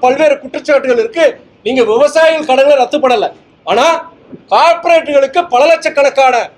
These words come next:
கோடி கடனை ரத்து பண்ணிருக்காங்க இந்த அரசு, பாஜக அரசு. அப்போ இதெல்லாம் இந்த எலக்ட்ரல் பாண்ட்ஸ் மூலியமா தானா, இந்த தேர்தல் பத்திரங்கள் மூலியமா அந்த நிதி பெற்றதுனால இந்த மாதிரி நடந்துகிட்டாங்க ஒரு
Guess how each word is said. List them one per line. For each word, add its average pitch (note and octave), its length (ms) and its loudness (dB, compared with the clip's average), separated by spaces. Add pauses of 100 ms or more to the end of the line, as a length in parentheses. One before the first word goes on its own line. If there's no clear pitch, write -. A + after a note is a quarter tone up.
(140)
கோடி D#4 280 2
கடனை C4 280 2
ரத்து C#4 220 -2
பண்ணிருக்காங்க B3 420 0
இந்த A3 140 2
அரசு, A#3 220 -4 (100)
பாஜக B3+ 420 0
அரசு. F3+ 220 -8 (380)
அப்போ D4 140 0 (120)
இதெல்லாம் D4+ 360 2
இந்த D4+ 120 0 (140)
எலக்ட்ரல் D#4+ 400 -2
பாண்ட்ஸ் C#4+ 260 0
மூலியமா B3+ 260 0 (120)
தானா, C#4+ 160 0 (260)
இந்த A#3 120 0 (120)
தேர்தல் E4 400 2
பத்திரங்கள் D#4+ 500 0
மூலியமா D4+ 300 2 (280)
அந்த B3 200 0
நிதி E4 240 0
பெற்றதுனால D4+ 480 2
இந்த C#4 160 0
மாதிரி B3+ 160 -2
நடந்துகிட்டாங்க B3+ 640 -2
ஒரு - 60 -4